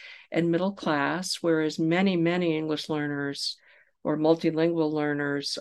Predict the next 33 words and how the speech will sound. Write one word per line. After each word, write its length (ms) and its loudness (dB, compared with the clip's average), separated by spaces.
are 540 -4
not, 500 2
and 160 4
are 100 2
not 260 4
middle 220 0
class. 460 -2
Many 220 0
live 240 -2
in 140 -2
high 220 -4
levels 380 -4
of 140 -10
poverty. 680 0
And 320 6
the 280 2
other 280 4
dilemma 580 0
is 220 -4
most 540 -2
educators, 800 0
regardless 500 -2
what 280 4
role 280 0
we're 140 -4
in, 440 -4
we've 180 0
not 220 2
been 160 -2
trained 460 0
in 160 -2
this 200 -6
field. 560 -2